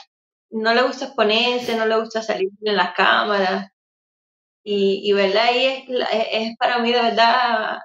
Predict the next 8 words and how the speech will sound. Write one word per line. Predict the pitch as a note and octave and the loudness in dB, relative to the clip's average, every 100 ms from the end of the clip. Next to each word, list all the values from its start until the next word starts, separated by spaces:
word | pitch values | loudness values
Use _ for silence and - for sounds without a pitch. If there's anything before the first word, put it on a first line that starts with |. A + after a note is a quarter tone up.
| - | -6
eh, | G#3 G3 | -2 2
bien | G#3+ A#3 A#3 | 2 0 2
raro | B3 C4+ C#4+ B3+ | 2 2 0 0
y, | A#3 G#3+ - - - | -2 -4 -6 -12 -12
y, | G3+ G#3 G3 - _ _ _ _ _ _ | -8 -6 -6 -10 _ _ _ _ _ _
y | - G#3 | -2 0
bien | G#3 G#3+ A3+ | 2 0 -2
fuerte. | - G3 - G#3 | -4 -4 -4 -12